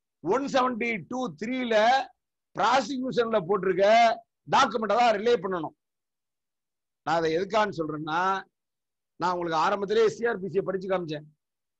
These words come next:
சிஆர்பிசியில நீங்க கேட்கலாம், "சார், நீங்க தானே சார் சிஆர்பிசியை படிச்சீங்க, சிஆர்பிசி டூ டுவெண்ட்டி செவன்ல என்ன சொல்லுது சார்?" அப்படின்னு சொல்லி கேட்கலாம். டூ டுவெண்ட்டி செவன் என்ன சொல்லுது?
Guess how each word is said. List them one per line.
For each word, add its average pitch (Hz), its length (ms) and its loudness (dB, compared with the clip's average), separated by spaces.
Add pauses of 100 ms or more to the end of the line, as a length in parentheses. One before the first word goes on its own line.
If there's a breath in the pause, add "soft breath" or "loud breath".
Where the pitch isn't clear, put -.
(240)
சிஆர்பிசியில 202 880 2 (440)
நீங்க 190 280 0
கேட்கலாம், 208 520 0 (140)
"சார், 185 300 0
நீங்க 196 340 0
தானே 214 120 0
சார் 202 200 0
சிஆர்பிசியை 175 600 -2
படிச்சீங்க, 156 500 -4 (420)
சிஆர்பிசி 196 560 2
டூ 240 180 -8
டுவெண்ட்டி 202 160 0
செவன்ல 175 540 0 (720)
என்ன 233 260 -2
சொல்லுது 190 320 0
சார்?" 165 300 -2
அப்படின்னு 151 140 -12
சொல்லி 160 240 -8
கேட்கலாம். 147 380 -10 (600)
டூ 202 120 0
டுவெண்ட்டி 180 260 -2
செவன் 170 160 -4
என்ன 175 160 -2
சொல்லுது? 175 320 -4